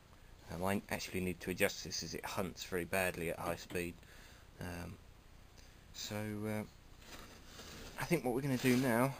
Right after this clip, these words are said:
drop the sump, drain the oil, clean it out, and then put some fresh in.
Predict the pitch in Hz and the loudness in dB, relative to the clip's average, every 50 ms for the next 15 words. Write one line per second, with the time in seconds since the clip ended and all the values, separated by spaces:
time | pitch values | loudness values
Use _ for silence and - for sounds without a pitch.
0 | - - - - - - - - - - - - - - - - 151 135 - - | -8 -14 -16 -18 -18 -18 -16 -16 -18 -18 -18 -20 -20 -10 -2 2 2 2 2 0
1 | 131 - - - 135 123 131 127 - - - - 151 147 139 127 117 113 113 113 | -6 -4 0 4 4 4 4 4 0 -6 -2 2 4 6 6 6 6 6 6 6
2 | 113 117 117 117 113 - - - - - - - - - - - - - - - | 6 6 6 4 2 0 -6 -18 -20 -20 -20 -20 -20 -20 -20 -20 -20 -20 -20 -20
3 | - - - - - 165 139 107 - - - 104 95 95 - - - 101 95 92 | -20 -18 -10 0 4 6 6 6 4 2 2 2 2 2 2 0 -2 -2 0 2
4 | 92 95 92 92 92 - 92 - - - 95 90 - - 90 92 - - 98 90 | 2 2 2 2 0 -4 -6 -6 -4 -4 -6 -4 0 0 0 2 2 0 0 0
5 | 90 | 0